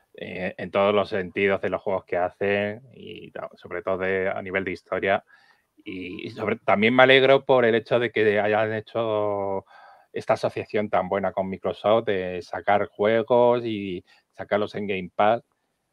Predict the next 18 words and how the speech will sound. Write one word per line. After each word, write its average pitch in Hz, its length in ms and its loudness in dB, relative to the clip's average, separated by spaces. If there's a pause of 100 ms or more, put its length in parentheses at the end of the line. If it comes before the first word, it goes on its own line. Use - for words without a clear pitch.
(140)
que, - 260 -12
joder, 95 360 -10 (100)
es 92 300 -12
una 98 140 2
oportunidad 92 840 0
perfecta 87 480 -6
para 87 180 0
meterte 87 1040 -6
en 90 80 -6
las 85 160 -2
sagas 104 220 2
que 107 140 -2
tienen 117 380 2
y, 90 300 -6
y - 80 -14
en 90 100 -6
esta 95 220 -4
nueva. 95 360 -4